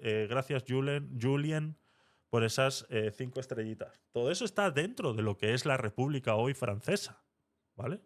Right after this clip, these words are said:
O sea, eh, eso primero lo tenemos que tener muy claro. Segundo, ellos consiguieron ser una república después de que le pasaron por la guillotina a quien tuvieron que pasar, que no me acuerdo cómo se llama ahora mismo.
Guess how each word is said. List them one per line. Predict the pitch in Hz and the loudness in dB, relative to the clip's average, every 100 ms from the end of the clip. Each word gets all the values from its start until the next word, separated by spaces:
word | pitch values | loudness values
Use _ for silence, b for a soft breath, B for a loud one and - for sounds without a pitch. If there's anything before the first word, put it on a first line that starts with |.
| _ | _
O | |
sea, | - 104 98 - b b b b b - | -6 -4 -4 -6 b b b b b 0
eh, | 98 101 - | 2 2 2
eso | 139 233 | 2 2
primero | 151 117 180 | 0 2 2
lo | 175 113 | 2 0
tenemos | 110 151 147 | 0 -2 -2
que | 120 | -2
tener | 107 120 | -2 -2
muy | 107 | -4
claro. | 98 87 85 _ b b b b | -4 -6 -8 _ b b b b
Segundo, | - 127 175 160 120 | 2 4 4 6 6
ellos | 156 196 | 6 4
consiguieron | 190 160 156 170 175 165 143 | 4 2 0 2 2 0 -2
ser | 160 160 | 0 2
una | 160 151 | 2 2
república | 139 117 160 170 175 202 202 | 2 2 2 2 2 2 2
después | 156 - 139 | 2 2 0
de | 151 139 | 0 0
que | 147 160 175 | 2 2 2
le | 143 123 120 120 120 123 117 | 2 4 4 2 -2 -10 0
pasaron | 117 107 139 147 | 2 4 2 2
por | 147 | 2
la | 135 | 2
guillotina | 123 120 117 131 147 160 | 2 0 -2 -2 -2 -4
a | |
quien | - 113 101 | -2 -4 0
tuvieron | 107 117 123 | 0 0 0
que | 113 | -2
pasar, | 101 135 165 | 0 0 0
que | 120 | -2
no | 110 | 0
me | |
acuerdo | 107 107 98 | 2 0 0
cómo | 98 104 | -4 -4
se | 95 | -4
llama | 92 | -4
ahora | 95 90 | -6 -8
mismo. | 90 - | -12 -18